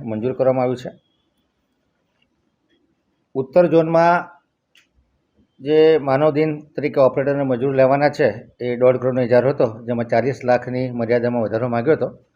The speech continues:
સ્થાયી સમિતિએ વીસ લાખની નાણાકીય મર્યાદા મંજૂર કરી છે, ચાલીસના બદલે વીસ લાખે ફેરફાર સાથે મંજૂર કર્યું છે. ધોળકા સ્થિત ફ્રેન્ચવેલ તથા પચાસ એમ એલ ડીના ઇન્ટેકનું,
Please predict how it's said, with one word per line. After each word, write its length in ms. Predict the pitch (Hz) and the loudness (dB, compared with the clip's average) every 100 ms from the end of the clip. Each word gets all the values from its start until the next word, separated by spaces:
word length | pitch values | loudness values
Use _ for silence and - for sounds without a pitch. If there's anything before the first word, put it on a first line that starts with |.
| _ _ _ | _ _ _
સ્થાયી 240 | _ 127 147 | _ 0 2
સમિતિએ 680 | 135 131 123 127 165 - _ _ _ _ 101 | 0 -4 -4 -4 -4 -8 _ _ _ _ -10
વીસ 320 | 113 151 147 | -4 -4 2
લાખની 460 | 143 139 139 160 - | 0 2 -4 -6 -6
નાણાકીય 480 | 123 127 127 127 | -4 -4 -4 -4
મર્યાદા 440 | 123 113 113 147 180 | -4 -2 -2 -4 -6
મંજૂર 380 | 123 113 110 101 | -8 -6 -6 -8
કરી 200 | 95 90 | -8 -8
છે, 120 | - | -8
ચાલીસના 440 | - 104 104 113 | -6 -6 -8 -10
બદલે 220 | 101 110 | -10 -10
વીસ 320 | 175 98 98 101 | -8 -8 -10 -12
લાખે 180 | 95 | -14
ફેરફાર 340 | 104 107 95 110 | -12 -12 -8 -8
સાથે 260 | 104 90 | -8 -6
મંજૂર 280 | 92 90 87 | -6 -4 -12
કર્યું 220 | 85 90 | -16 -18
છે. 120 | 87 90 - _ _ _ _ _ _ _ _ _ _ _ - | -18 -20 -20 _ _ _ _ _ _ _ _ _ _ _ -2
ધોળકા 320 | 143 143 165 | 0 4 4
સ્થિત 200 | 170 131 | 4 0
ફ્રેન્ચવેલ 400 | 139 139 160 165 | 0 2 2 4
તથા 640 | 156 151 156 160 143 - | 2 6 6 6 2 -6
પચાસ 300 | 143 135 151 | -4 0 2
એમ 140 | 147 147 | 2 -2
એલ 60 | |
ડીના 160 | 147 143 | -4 -2
ઇન્ટેકનું, 640 | 135 123 147 131 147 151 | -4 -2 -2 -2 -4 -4